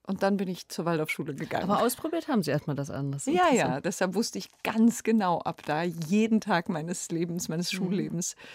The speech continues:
Speaker 1: was für ein Privileg das war, auf die Waldorfschule zu gehen. Ich wusste ganz <laughs> genau, wie es woanders aussieht.
Speaker 2: Was würden Sie sagen, was hat Sie geprägt?
Speaker 1: Äh, meine Mutter und meine Lehrer auf der Schule haben mich natürlich enorm geprägt und die Tiere haben mich auch enorm geprägt.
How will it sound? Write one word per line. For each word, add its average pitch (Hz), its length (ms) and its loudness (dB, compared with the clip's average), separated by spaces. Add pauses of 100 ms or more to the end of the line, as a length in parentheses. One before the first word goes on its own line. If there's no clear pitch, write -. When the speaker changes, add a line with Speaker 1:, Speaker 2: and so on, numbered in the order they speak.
(120)
Speaker 1:
was 170 240 0
für - 120 -4
ein - 60 -2
Privileg 190 560 4
das - 240 -4
war, - 300 -2
auf - 120 -12
die 165 120 0
Waldorfschule 143 520 -4
zu - 140 -6
gehen. 156 380 -6
Ich - 120 -20
wusste 196 220 2
ganz 190 260 4
<laughs> - 0 -
genau, 247 400 12
wie 269 80 4
es - 140 4
woanders 196 460 6
aussieht. - 600 2
Speaker 2:
Was - 120 -2
würden 247 120 4
Sie 254 100 0
sagen, 226 200 2
was - 180 0
hat 214 120 -2
Sie 202 100 2
geprägt? - 640 0 (560)
Speaker 1:
Äh, 190 120 2
meine 190 240 4
Mutter 254 600 6
und 208 160 0
meine 202 220 2
Lehrer 214 380 4
auf 190 80 -2
der 185 120 -2
Schule 208 240 4
haben 190 100 0
mich 185 120 -4
natürlich 175 360 -4
enorm 185 400 0
geprägt - 320 -6
und - 160 -4
die 190 60 0
Tiere 233 340 2
haben 180 100 2
mich 180 180 -2
auch 190 220 2
enorm 175 460 2
geprägt. - 580 -4